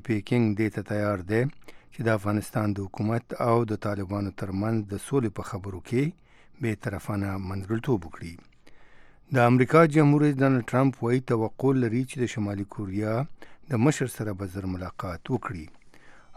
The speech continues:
او د فرانسې او د امریکا جمهور رئیسانو د ایران سره د مذاکراتو د پراخولو غوښتنه کړې ده. او دا دی، اوس پام وکړئ د خبرونو تفصیل ته. د چین د دفاع وزارت وایي پیکینګ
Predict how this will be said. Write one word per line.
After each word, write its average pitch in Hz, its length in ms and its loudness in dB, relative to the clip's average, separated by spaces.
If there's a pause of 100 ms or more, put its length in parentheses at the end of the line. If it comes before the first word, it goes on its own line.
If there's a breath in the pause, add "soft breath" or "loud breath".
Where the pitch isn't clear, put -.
(120)
او 120 240 2
د - 20 0 (120)
فرانسې 123 480 0
او 123 120 2
د - 20 -2 (100)
امریکا 117 280 -2 (160)
جمهور 117 260 2 (120)
رئیسانو 110 500 0 (580 soft breath)
د - 20 0 (100)
ایران 127 360 4
سره 143 220 0
د 131 120 2
مذاکراتو 107 720 -4
د 104 180 -6
پراخولو 98 600 -8
غوښتنه 87 380 -10 (180)
کړې 113 260 0
ده. - 80 -10 (580 soft breath)
او 110 160 -6
دا 92 100 -8
دی، 95 140 -10
اوس 90 180 -14
پام 107 240 -6
وکړئ 123 320 -4
د 131 140 -2
خبرونو 123 440 -4 (120)
تفصیل 131 320 -8 (100)
ته. 113 100 -14 (2250 soft breath)
د - 20 4 (280)
چین 185 180 8 (140)
د 165 140 6
دفاع 143 320 4
وزارت 131 400 2
وایي 131 260 4
پیکینګ 135 340 4